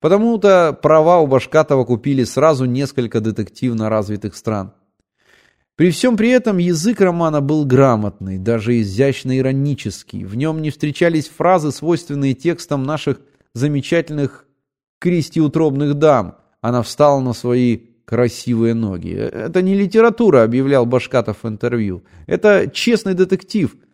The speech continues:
но это близко к литературе». Действовал в романе и профессиональный сыщик. Случилось там восемь убийств, следователь прокуратуры.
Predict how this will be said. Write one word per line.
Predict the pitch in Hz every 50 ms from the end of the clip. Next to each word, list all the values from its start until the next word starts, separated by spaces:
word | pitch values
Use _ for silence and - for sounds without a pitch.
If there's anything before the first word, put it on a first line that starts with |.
| _ _ _
но | 127 135 165 196
это | 214 202 214 202
близко | 185 175 196 214 202 143 - - - 101
к | -
литературе». | 110 104 - 104 104 104 98 - 98 92 - _ _ _ _ _ _ _ _ _ _ _ _ _ _ _ _ _
Действовал | 131 156 220 240 220 - 208 180 160
в |
романе | 165 165 160 170 180 180 185 180 170 160 151
и | - 147 147
профессиональный | 139 - 147 139 - 139 123 - - 131 131 151 156 156 147 139
сыщик. | 120 - - 110 107 95 - - - 95 - - _ _ _
Случилось | _ - - - - 113 113 107 - - 131 120 113 107 - -
там | - 117 113 110 107
восемь | 113 117 110 - 113 110
убийств, | 113 117 127 151 175 175 165 - - _ _ _ _ _ _
следователь | - - - 143 143 143 131 127 127 123 - 127 120
прокуратуры. | - - 131 123 - - 131 127 127 117 - 123 113 98 95 90